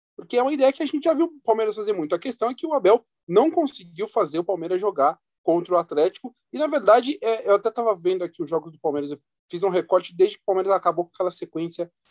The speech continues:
de dez, é, de, de nove vitórias seguidas, né? É, isso acabou,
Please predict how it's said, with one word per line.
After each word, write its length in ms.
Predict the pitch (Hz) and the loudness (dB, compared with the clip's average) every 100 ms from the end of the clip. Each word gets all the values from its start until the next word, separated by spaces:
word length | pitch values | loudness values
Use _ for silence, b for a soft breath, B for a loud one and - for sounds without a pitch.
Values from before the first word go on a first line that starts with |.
| _ _ | _ _
de 240 | 160 160 | -12 -4
dez, 560 | 139 147 160 160 165 - - | 2 4 2 -2 -10 -8 -6
é, 320 | 147 135 131 131 | 0 2 2 -2
de, 200 | 135 135 | -8 -12
de 280 | _ 135 | _ -8
nove 220 | 143 160 165 | -2 -2 -2
vitórias 480 | 160 160 151 151 | -6 -2 -2 -2
seguidas, 460 | - 131 143 123 113 | -10 -16 -16 -14 -10
né? 160 | 139 160 _ _ _ | -10 -12 _ _ _
É, 180 | 131 120 | -2 0
isso 220 | 131 - | 0 -2
acabou, 560 | 156 151 139 143 151 | 0 0 0 2 4